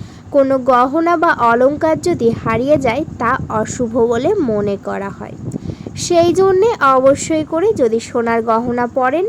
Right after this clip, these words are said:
আপনারা কিন্তু সেই জিনিসটির উপর অবশ্যই খেয়াল রাখবেন। এবার বলি বন্ধুরা, অক্ষয় তৃতীয়া পড়েছে বাংলা মাসের সাতাশেই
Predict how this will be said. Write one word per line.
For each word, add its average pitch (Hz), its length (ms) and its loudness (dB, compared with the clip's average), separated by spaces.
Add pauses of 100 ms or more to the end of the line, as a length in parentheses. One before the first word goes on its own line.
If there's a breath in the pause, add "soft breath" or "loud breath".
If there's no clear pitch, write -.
(100)
আপনারা 233 440 -4
কিন্তু 262 400 -6
সেই 220 300 -4
জিনিসটির 233 600 -6
উপর 302 280 -2 (380 loud breath)
অবশ্যই 214 640 0 (100)
খেয়াল 320 440 0
রাখবেন। 196 440 -6 (880 loud breath)
এবার 320 340 4
বলি 392 260 6
বন্ধুরা, 415 800 2
অক্ষয় 247 400 -2
তৃতীয়া 285 400 -2
পড়েছে 339 500 0
বাংলা 208 520 -2
মাসের 220 400 -2
সাতাশেই 233 760 -2